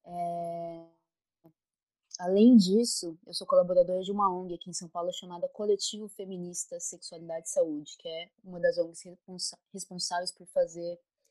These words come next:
o trabalho com os homens nos grupos reflexivos, né? Depois eu conto um pouquinho melhor o que que é isso. Acho que essa sou eu. Sou uma mulher jovem, digamos,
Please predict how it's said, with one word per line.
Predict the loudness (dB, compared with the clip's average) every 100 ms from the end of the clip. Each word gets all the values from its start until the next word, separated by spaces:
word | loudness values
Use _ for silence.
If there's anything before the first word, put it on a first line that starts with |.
| _ _ _ _ _ _ -20
o |
trabalho | 4 6 6 2
com | 0 -10
os | 0
homens | 2 2 -2 -10 -8
nos | -10
grupos | -6 -8 -8
reflexivos, | -12 -18 -10 -8 -8 -10 -6 -8 -8
né? | -14 -16 _
Depois | -20 -8 -6 -6
eu |
conto | -8 -12 -14
um |
pouquinho | -20 -16 -10
melhor | -8 -4 -2 -2
o | -6
que | _
que | -14 -10
é |
isso. | -10 -8 -6 -8 -10 _ _ _ _ _
Acho | -16 -16
que | -6
essa | -6 -6
sou | -10 6 10
eu. | 10 6 _
Sou | _ -10
uma | -4
mulher | -2 6 10 12 12 10 _
jovem, | -6 4 8 8 6 -6 -10
digamos, | -16 -2 6 8 6 2 -8 -10